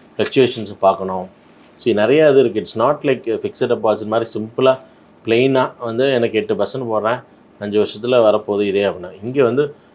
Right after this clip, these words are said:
இன்ட்ரெஸ்ட் ரேட் மாறுறப்ப வந்து உங்க ஈல்டு மாறுறதுக்கான வாய்ப்புகள் இருக்கு. ப்ளஸ் யாராலையும் அடுத்து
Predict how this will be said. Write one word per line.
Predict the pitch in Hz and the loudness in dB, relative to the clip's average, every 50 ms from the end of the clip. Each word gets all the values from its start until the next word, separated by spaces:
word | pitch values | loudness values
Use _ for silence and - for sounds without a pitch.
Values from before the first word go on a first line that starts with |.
| _ _ _ | _ _ _
இன்ட்ரெஸ்ட் | _ - 139 143 143 - - | _ -4 -2 -2 -2 0 0
ரேட் | 123 113 104 107 | 0 0 0 0
மாறுறப்ப | 107 104 101 98 101 95 - 101 101 | 0 2 2 2 0 -2 0 0 0
வந்து | 101 98 101 117 139 | 0 0 0 2 2
உங்க | 135 120 110 104 | 2 2 0 0
ஈல்டு | 101 104 120 127 120 113 107 | 0 0 0 0 0 -2 -2
மாறுறதுக்கான | 104 101 101 95 98 95 90 95 95 95 | 0 0 0 0 0 -2 -2 -4 -4 -4
வாய்ப்புகள் | 92 92 92 90 - 92 87 85 | -4 -6 -6 -6 -6 -8 -8 -8
இருக்கு. | 90 87 - - 92 87 - - _ _ _ - - - - _ _ _ | -10 -14 -14 -12 -12 -12 -12 -14 _ _ _ -20 -20 -20 -20 _ _ _
ப்ளஸ் | - 147 151 143 131 | -4 -2 -2 0 2
யாராலையும் | 127 127 131 139 139 147 147 151 151 147 139 | 2 2 2 2 2 2 2 2 2 4 4
அடுத்து | 131 117 120 127 123 135 | 4 2 2 2 2 2